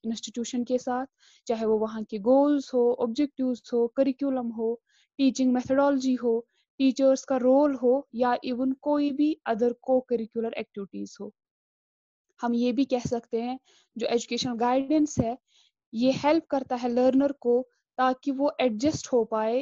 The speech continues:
अपनी एबिलिटी के हिसाब से, चाहे वो करिकुलम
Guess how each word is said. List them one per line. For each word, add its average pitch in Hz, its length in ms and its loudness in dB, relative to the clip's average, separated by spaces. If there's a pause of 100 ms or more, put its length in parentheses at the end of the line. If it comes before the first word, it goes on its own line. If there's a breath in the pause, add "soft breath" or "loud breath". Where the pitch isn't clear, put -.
(120)
अपनी 254 340 -2
एबिलिटी 262 440 2
के 294 140 -4
हिसाब 254 460 -4
से, 233 340 -2 (560)
चाहे 247 200 0
वो 262 120 2
करिकुलम 254 680 2